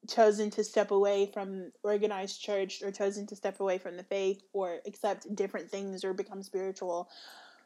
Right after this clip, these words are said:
whenever people try and come to the L G B T Q plus community with, like,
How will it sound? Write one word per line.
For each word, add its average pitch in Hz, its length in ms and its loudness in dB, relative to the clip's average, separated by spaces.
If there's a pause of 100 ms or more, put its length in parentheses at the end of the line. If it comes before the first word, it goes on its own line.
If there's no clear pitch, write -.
(920)
whenever 233 840 6 (560)
people 202 800 6 (120)
try 208 340 2 (100)
and 196 120 -6
come 208 240 -2
to 196 480 2
the 196 180 0 (240)
L 202 120 4
G 196 80 -2
B 196 140 -2
T 202 140 -8
Q 208 200 -2 (160)
plus 208 240 0
community 208 480 -2
with, 190 240 0
like, 180 180 -2